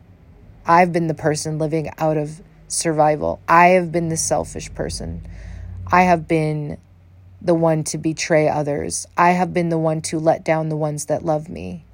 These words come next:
the most. And because of that, I would want somebody to forgive me.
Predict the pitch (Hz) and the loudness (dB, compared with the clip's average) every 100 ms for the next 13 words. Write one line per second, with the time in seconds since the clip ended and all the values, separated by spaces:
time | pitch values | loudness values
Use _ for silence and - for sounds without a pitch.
0 | - 165 160 147 110 165 - - - _ | -6 -4 -2 -4 -6 -12 -16 -18 -20 _
1 | _ _ _ _ _ _ _ _ _ _ | _ _ _ _ _ _ _ _ _ _
2 | _ _ _ _ _ _ _ _ _ _ | _ _ _ _ _ _ _ _ _ _
3 | - - 175 165 - 175 170 160 156 156 | -16 -4 0 0 0 0 4 6 6 4
4 | 160 160 160 156 151 160 156 165 147 151 | 2 4 4 0 -2 -2 -2 -4 -4 -6
5 | 156 160 - 147 147 147 156 - 175 151 | -8 -10 -8 -6 -8 -8 -10 -10 -12 -16